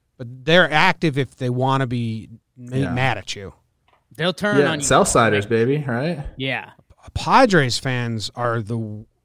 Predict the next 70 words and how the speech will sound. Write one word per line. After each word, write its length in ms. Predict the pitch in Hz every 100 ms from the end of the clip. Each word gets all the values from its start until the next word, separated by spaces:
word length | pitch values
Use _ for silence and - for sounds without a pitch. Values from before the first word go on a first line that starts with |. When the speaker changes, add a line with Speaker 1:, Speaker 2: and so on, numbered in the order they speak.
| _
Speaker 1:
weirdest 760 | 131 110 123 123 185 254 147 110
Speaker 2:
I've 120 | 170
Speaker 1:
group 120 | 190 208
Speaker 2:
heard 120 | 180
that. 140 | 127
Speaker 1:
on 60 | 110
Speaker 2:
Phil 160 | 175 214
Speaker 1:
Twitter. 180 | 185
Speaker 2:
has 20 | 170
mentioned 300 | 170 170 151
that 140 | 135
to 100 | -
me 140 | 135
too. 280 | 127 - 117
Padres 520 | - 127 131 143 131
Twitter's 380 | - 127 123 110
a 60 | 104
thing, 420 | - 117 98 95
and 100 | 98
he's 280 | 110 107 104
like, 180 | 98 98
Speaker 3:
Yeah. 400 | 120 143 127 113
Speaker 1:
It's, 480 | 101 - - - -
dude, 340 | 151 185 143
Speaker 2:
he's 120 | 120
Speaker 1:
it's 80 | 120
Speaker 2:
ma-, 60 | 127
Speaker 1:
like, 80 | 139
Speaker 2:
he's, 100 | 139
Speaker 1:
"Why 120 | 147
Speaker 2:
yeah, 40 |
Speaker 1:
are 40 | 214
you 60 | 247
Speaker 2:
he's 60 |
Speaker 1:
guys 80 | 220
Speaker 2:
mixed 120 | 180 -
it 20 |
Speaker 1:
so 100 | 170
Speaker 2:
up 120 | -
with 100 | 107
that. 160 | 101 190
Speaker 1:
angry 360 | 277 247 139
all 140 | 113 98
the 60 | 92
time?" 380 | - 90 - _ _
I 40 | 175
don't 80 | 127
get 220 | 113 -
it. 100 | - 165
There's 140 | - 226
a 20 |
lot 140 | 269 175
of 40 |
Speaker 2:
Yeah. 60 | 147
Speaker 1:
nice 120 | 160
people 220 | 147 127
from 160 | 123 113
Padres 420 | 113 110 107 107
that, 220 | 110 101 _ _ _
but 100 | 123
yeah, 200 | 123 104
the, 220 | 101 117 - _ - - - - _ _ _ _ _ _ _
I 40 | 120
think, 140 | 202
like, 140 | 190
Reddit, 400 | 131 120 131 127
like, 220 | 107 113 -
talked 240 | 117 110
about 220 | 110 110
'em 220 | 110 101